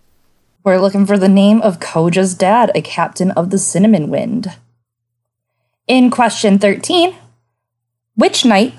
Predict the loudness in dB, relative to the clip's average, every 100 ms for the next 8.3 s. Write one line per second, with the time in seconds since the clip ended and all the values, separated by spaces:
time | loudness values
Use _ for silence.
0 | -2 -2 0 0 0 2 2 2 2 2
1 | 2 2 2 4 2 0 2 0 0 -2
2 | 0 0 -2 -2 0 2 2 2 0 -2
3 | -2 0 2 4 2 0 -2 -2 0 0
4 | 0 2 2 2 2 2 2 2 2 0
5 | 0 0 0 2 2 2 0 0 -2 0
6 | 2 2 2 0 0 -2 -8 -4 -4 -2
7 | -4 -4 -4 -2 0 0 -2 0 -2 -2
8 | -4 -6 -8